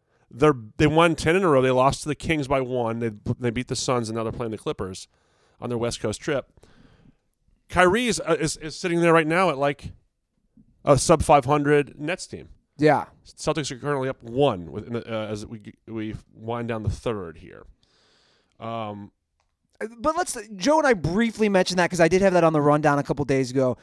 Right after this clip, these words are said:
Speaker 2: We had such deep N F L talk. We didn't fully get into that. I do wanna hammer that point home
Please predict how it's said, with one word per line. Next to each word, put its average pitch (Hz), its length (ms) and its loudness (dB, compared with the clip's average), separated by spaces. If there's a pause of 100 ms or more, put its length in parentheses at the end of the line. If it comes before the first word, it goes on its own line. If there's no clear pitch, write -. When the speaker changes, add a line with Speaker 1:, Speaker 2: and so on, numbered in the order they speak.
(160)
Speaker 2:
We 147 160 0
had 147 180 2
such - 440 -2 (100)
deep 156 240 -4
N 143 120 2
F 135 140 0
L 131 160 6
talk. 123 300 0
We 147 80 0
didn't 151 160 -2
fully 143 200 -2
get 123 160 -4
into 120 120 -4
that. 117 240 -2 (280)
I 180 120 6
do 214 220 4
wanna 226 200 6
hammer 175 260 2
that 143 200 2
point 143 260 -2
home 117 260 -2